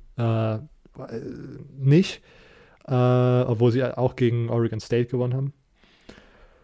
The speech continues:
Äh, aber die letzten drei Jahre hat Oregon, kam Oregon immer irgendwelche,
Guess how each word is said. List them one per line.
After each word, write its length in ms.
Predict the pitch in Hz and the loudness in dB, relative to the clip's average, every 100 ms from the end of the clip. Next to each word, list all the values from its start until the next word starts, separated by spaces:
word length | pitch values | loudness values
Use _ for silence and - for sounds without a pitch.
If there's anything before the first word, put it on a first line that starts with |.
| _ _ _ _ _ _ _ | _ _ _ _ _ _ _
Äh, 360 | 135 131 131 131 - - | 2 4 4 2 0 -8
aber 500 | - 131 131 127 127 | 0 2 4 4 2
die 200 | 127 135 | 0 2
letzten 320 | 131 131 135 | 2 2 -2
drei 240 | 117 117 127 | -2 0 4
Jahre 280 | 135 135 123 | 4 4 2
hat 120 | 120 | 0
Oregon, 400 | 117 127 123 120 | 2 4 4 0
kam 260 | - 127 123 | -2 -2 2
Oregon 360 | 127 127 127 | 4 4 4
immer 140 | 127 127 | 2 2
irgendwelche, 440 | 131 127 123 135 | 2 2 0 -4